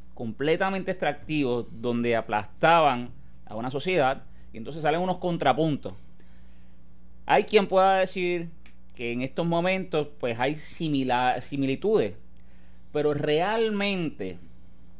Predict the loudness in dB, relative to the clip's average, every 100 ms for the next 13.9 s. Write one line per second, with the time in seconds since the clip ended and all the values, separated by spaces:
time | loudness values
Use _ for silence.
0 | -10 -4 2 2 4 2 2 2 2 4
1 | 4 2 2 0 0 0 -2 -4 -8 -6
2 | -4 -2 -2 0 0 2 4 2 0 -4
3 | -4 -2 -2 -2 -4 -2 0 2 2 0
4 | -2 -4 0 0 2 2 2 0 -2 -8
5 | -8 -4 -2 -2 0 2 2 2 0 2
6 | 2 0 -2 -2 -4 -8 -10 -10 -12 -8
7 | -4 -2 0 -2 -4 -4 -4 -2 2 4
8 | 4 4 2 2 2 4 4 2 -6 -10
9 | -10 -10 -8 -4 -2 -2 -4 2 2 2
10 | -4 -12 -12 -12 -12 -12 -10 -8 -6 -6
11 | -6 -6 -6 0 2 4 2 2 -2 0
12 | -2 0 -2 -2 0 0 2 0 0 -2
13 | -8 -6 0 2 4 4 2 -2